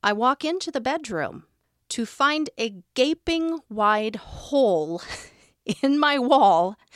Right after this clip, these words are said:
where my air conditioner had just been. And both of my cats sitting just below it,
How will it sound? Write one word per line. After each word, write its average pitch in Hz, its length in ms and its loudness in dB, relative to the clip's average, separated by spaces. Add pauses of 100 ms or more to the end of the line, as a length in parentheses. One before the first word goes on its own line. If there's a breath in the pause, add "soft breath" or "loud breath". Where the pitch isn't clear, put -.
(340 loud breath)
where 226 280 0
my 285 160 2
air 349 260 2
conditioner 214 580 -2
had 240 240 -4
just 277 320 0
been. 226 480 0 (640 loud breath)
And 226 220 -4
both 339 180 2
of 330 60 0
my 320 100 4
cats - 640 -2 (360)
sitting 285 400 -2
just 339 260 -8
below 330 320 2
it, 254 180 0